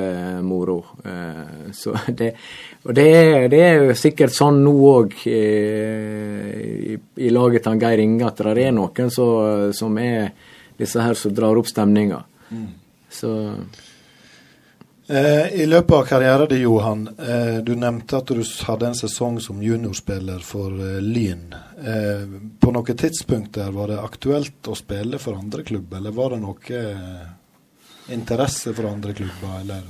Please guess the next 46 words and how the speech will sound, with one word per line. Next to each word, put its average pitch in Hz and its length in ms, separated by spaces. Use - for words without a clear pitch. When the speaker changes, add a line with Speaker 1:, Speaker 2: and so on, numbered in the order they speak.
Speaker 1:
Ja, 127 460
det, 131 160
jeg, 135 380
eh, 131 540
vet 143 300
at 120 80
det 117 160
var 135 160
noe 113 280
interesse, 120 580
eh, 98 1200
og 104 320
Stryn 113 440
har 113 120
nå 113 140
sikk-, - 280
har 110 220
nå 113 80
få-, 127 280
jeg 120 100
ve-, 127 160
jeg 123 100
vet 131 280
at 101 80
de 110 60
har 101 120
fått 120 220
noen 107 480
henvendelser, 101 920
eh, 107 180
på, 107 260
på 110 220
meg, 92 240
men 104 260
det, 104 160
det 120 160
kokte - 400
nå 110 240
bare 104 320
ut - 120
i 98 120
kålen 98 460
alt 95 220
i 98 40
hop, 98 400
eh, 82 840